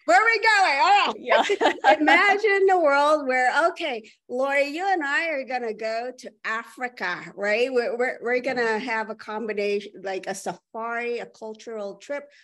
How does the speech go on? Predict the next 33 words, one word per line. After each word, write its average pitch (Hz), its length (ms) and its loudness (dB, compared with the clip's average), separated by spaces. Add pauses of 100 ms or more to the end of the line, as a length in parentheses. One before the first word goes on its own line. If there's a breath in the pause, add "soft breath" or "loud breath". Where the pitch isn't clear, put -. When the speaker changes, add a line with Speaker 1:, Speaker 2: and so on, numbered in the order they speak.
(100)
Speaker 1:
We 208 100 -4
wanna 196 280 -4
meet 202 300 -8
some 285 380 -12
people. 240 720 -8 (400 soft breath)
Um, 196 460 -6
we, 208 480 -8
we 208 260 -6
also 220 360 -8
wanna 202 320 -6
see 202 320 -12
the 175 140 -10
sights, - 1040 -10 (180)
all 240 120 -4
sorts 220 300 -12
of - 80 -18 (100)
things, - 440 -18
right? 175 120 -6
Speaker 2:
High 220 100 0
tea, 226 440 -12
high 202 140 -8
tea. 202 400 -10 (560)
Speaker 1:
Yeah. 330 100 0
Speaker 2:
South 208 340 -2
Africa. 180 540 0 (220)
Speaker 1:
<laughs> - 240 -20
High 330 200 0
tea, 320 460 -2
right? 269 340 0
You 262 140 -6
know, 254 120 0
Speaker 2:
Yeah. 196 140 4
Speaker 1:
uh, 226 160 -2